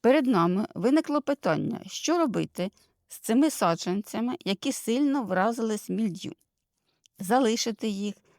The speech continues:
але буде багато неприємностей з хворобами, чи замінити на більш стійкі сорти. Можливо, ці гібриди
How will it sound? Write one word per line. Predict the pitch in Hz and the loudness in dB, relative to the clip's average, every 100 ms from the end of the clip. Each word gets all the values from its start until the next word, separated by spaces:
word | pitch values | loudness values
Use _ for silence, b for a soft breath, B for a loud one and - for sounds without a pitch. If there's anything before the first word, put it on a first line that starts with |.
| _ - | _ 2
але | 196 226 | 4 4
буде | 247 220 196 | 2 0 2
багато | 196 226 226 - 180 | 2 4 2 2 0
неприємностей | 190 190 196 254 294 277 - 233 | 0 0 0 4 4 4 0 -4
з | 220 | -4
хворобами, | - 262 247 160 143 139 - - _ _ _ _ - | 0 4 4 2 0 -2 -6 -12 _ _ _ _ -2
чи | 220 | 2
замінити | 220 226 240 294 302 | 4 6 6 4 2
на | 220 190 | 2 2
більш | 185 294 | 0 -2
стійкі | - 202 185 262 | -4 -6 -4 -4
сорти. | 254 233 - - - - _ _ _ _ _ | -2 -2 -4 -10 -14 -14 _ _ _ _ _
Можливо, | 196 247 240 370 330 | 2 4 4 4 2
ці | 269 262 | 0 0
гібриди | 247 247 202 165 - 196 247 | 0 2 2 2 0 -2 -4